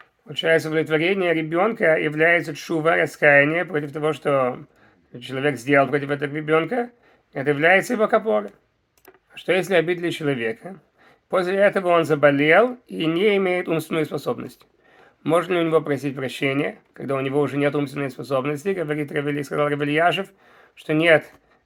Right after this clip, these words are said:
а в этой ситуации нельз-, не поможет его прощению, то есть нет смысла у него просить прощения, если у него нет умственной способности. То есть пока что душа в его теле, невозможно, а, получить прощение от души.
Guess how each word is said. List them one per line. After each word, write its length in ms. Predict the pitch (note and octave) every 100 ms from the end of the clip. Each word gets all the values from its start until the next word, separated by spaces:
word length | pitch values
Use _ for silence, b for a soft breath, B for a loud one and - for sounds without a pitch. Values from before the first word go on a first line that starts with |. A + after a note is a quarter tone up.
| -
а 160 | C#3
в 80 | C#3
этой 180 | D#3+ E3+
ситуации 840 | C#3+ C#3+ D#3 F#3+ - G#3+ A#3 G3+ - b b -
нельз-, 240 | C#3+ C#3 - -
не 160 | - D#3
поможет 440 | E3 F3 A#3+ A#3+
его 160 | F#3 D#3+
прощению, 600 | F3+ D#3+ - A3 B3+ F3+
то 100 | D#3
есть 140 | C#3
нет 160 | D#3+ F#3
смысла 320 | A3+ A#3 G3
у 20 |
него 140 | E3+ D#3+
просить 320 | E3 D3 E3
прощения, 760 | G3+ G#3 - B3+ C4+ D#3+ C3 b b b -
если 180 | C3+ D3+
у 40 |
него 120 | D#3
нет 200 | E3+ D#3
умственной 340 | F3 C#3+ D#3+ D3+
способности. 840 | - B2+ C#3+ B2 B2 - F3+ - b b b -
То 60 |
есть 100 | -
пока 240 | D3 F#3 F#3+
что 140 | F#3
душа 420 | F3 D#3 G3+ F#3
в 60 | E3
его 200 | D#3 E3
теле, 720 | - G#3 B3+ A3 F#3 G3+ E3+ b b b
невозможно, 840 | D#3+ D#3 D#3 F3+ G3 F#3 F3 F3+ D3+ _ _ _ -
а, 140 | C#3+
получить 340 | C3+ D3+ F3 E3
прощение 580 | E3 D3 F3 E3+ D#3+ C#3+
от 100 | B2+
души. 360 | B2 - A2+